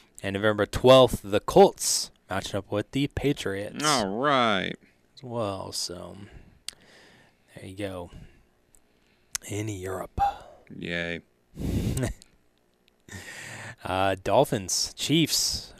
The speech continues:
Speaker 1: We gotta go all the way to, uh, Germany to see, uh, Tyreek Hill match up with his former team.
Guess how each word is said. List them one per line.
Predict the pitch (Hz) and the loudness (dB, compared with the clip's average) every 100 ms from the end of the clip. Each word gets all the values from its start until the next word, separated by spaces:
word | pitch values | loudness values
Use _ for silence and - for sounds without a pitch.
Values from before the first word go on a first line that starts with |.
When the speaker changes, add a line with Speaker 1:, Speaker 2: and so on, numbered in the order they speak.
| - | -2
Speaker 1:
We | |
gotta | 110 110 | 2 4
go | 107 107 | 4 4
all | 107 107 123 127 123 | 4 4 4 2 -2
the | 120 | -2
way | 110 110 113 | 2 2 2
to, | 110 - 101 | 0 -2 -2
uh, | 98 | -2
Germany | 95 113 143 135 104 98 | 2 6 6 6 2 -2
to | 101 | -4
see, | - 107 104 | -2 0 0
uh, | 98 | 0
Tyreek | - 101 101 | 0 0 0
Hill | - 117 107 92 - - - _ - | 0 2 2 0 -10 -20 -20 _ -6
match | 90 | -4
up | 104 | -4
with | 95 92 | -2 -4
his | 95 | -4
former | - 95 95 | -6 -6 -6
team. | - 104 98 | -8 -8 -8